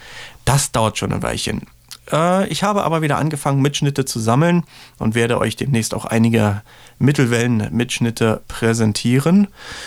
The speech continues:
Habe mir ein kleines Hilfsmittel besorgt, um hier noch ein bisschen besseren Empfang zu haben, nämlich eine schöne Rahmenantenne. Das ist keine selbstgebaute, sondern eine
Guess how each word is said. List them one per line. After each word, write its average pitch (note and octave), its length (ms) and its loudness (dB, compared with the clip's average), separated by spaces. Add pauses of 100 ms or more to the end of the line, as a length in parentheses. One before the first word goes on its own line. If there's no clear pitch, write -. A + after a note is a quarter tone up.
(200)
Habe F3+ 240 2
mir G3+ 200 2
ein D#3+ 160 -2
kleines D#3+ 420 -2
Hilfsmittel C#3+ 500 0
besorgt, A#2 680 0 (720)
um A#2 360 2
hier A2+ 320 2
noch A2 100 2
ein A2 140 2
bisschen A2 300 -2
besseren A2+ 340 0
Empfang B2 360 0
zu C3+ 200 -2
haben, B2+ 320 2 (240)
nämlich E3 340 2
eine C#3+ 360 2
schöne A2+ 440 2
Rahmenantenne. A2+ 840 0 (720)
Das A2+ 100 -2
ist A2+ 160 -2
keine D3 220 2
selbstgebaute, C3+ 760 0
sondern A2 380 2
eine G#2+ 560 2